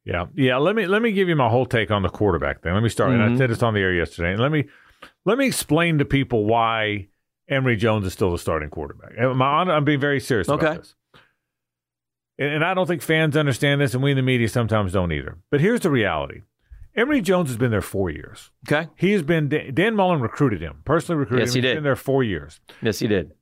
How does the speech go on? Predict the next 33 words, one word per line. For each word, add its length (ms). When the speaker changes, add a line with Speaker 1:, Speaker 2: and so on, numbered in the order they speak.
Speaker 1:
In 260
those 280
four 300
years, 420
Dan, 400
Speaker 2:
Mm-hmm. 260
Speaker 1:
in 80
the 80
four 300
years 340
that 100
he 120
has 140
been 200
there, 260
Speaker 2:
Mm-hmm. 180
Speaker 1:
okay, 200
in 140
those 160
four 180
years, 300
I've 180
gotta 280
believe 720
his 540
advisors, 760
parents, 460
high 160
school 260
coach, 340
buddies 440
have 100
said, 300